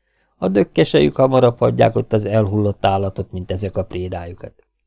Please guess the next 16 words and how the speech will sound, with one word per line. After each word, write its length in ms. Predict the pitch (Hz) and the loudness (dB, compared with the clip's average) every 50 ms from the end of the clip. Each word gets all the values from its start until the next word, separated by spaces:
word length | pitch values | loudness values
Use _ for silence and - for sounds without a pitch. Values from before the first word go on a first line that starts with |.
| _ _ _ _ _ _ _ | _ _ _ _ _ _ _
Stanley 480 | - - - - 185 170 160 147 135 127 | -16 -6 0 2 2 4 4 2 0 0
kiadta 420 | - 151 143 131 123 120 - 120 | 2 4 6 4 4 4 2 2
nekik 300 | 117 117 110 - 107 - | 2 0 0 -2 -4 -4
a 80 | 104 101 | -4 -2
parancsot, 480 | - 107 113 107 104 - - 101 - | 0 2 2 2 0 -2 -4 -6 -6
hogy 160 | - 95 - | -8 -12 -8
engem 360 | - 107 110 104 101 98 95 - | -6 -6 -4 -2 -2 -4 -4 -4
pusztítsanak 760 | - 113 107 - - 104 95 - - 101 95 95 87 - | -6 -6 -6 -6 -8 -10 -8 -8 -8 -8 -8 -8 -8 -8
el. 220 | - 87 82 - _ _ _ _ _ _ _ _ _ _ - | -8 -8 -8 -10 _ _ _ _ _ _ _ _ _ _ -2
Csak 220 | - - - - - | -2 -2 -2 0 0
azt 180 | - 170 165 - | 2 2 2 4
sajnálom, 500 | - 151 139 135 131 127 123 123 117 104 | 4 4 4 4 4 4 2 2 0 0
hogy 120 | 104 104 | 0 0
maga 260 | 104 107 101 98 95 92 | 0 0 0 0 -2 -2
itt 200 | 92 92 - - | -4 -6 -8 -12
van. 180 | - - - | -14 -16 -16